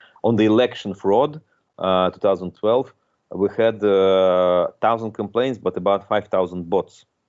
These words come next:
So five thousand complaints that were void.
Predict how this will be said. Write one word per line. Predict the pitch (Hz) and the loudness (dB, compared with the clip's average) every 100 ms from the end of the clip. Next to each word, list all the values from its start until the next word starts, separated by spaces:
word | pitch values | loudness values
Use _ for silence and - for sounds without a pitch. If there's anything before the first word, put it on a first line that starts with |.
| _ _ _ _ - | _ _ _ _ -20
So | - 80 | -12 -10
five | - 90 - | -4 -4 -2
thousand | 92 87 82 | -4 -4 -10
complaints | - 87 98 90 | -8 -4 -2 -2
that | 87 | -2
were | 80 80 | -2 -2
void. | 85 85 78 | 0 0 -2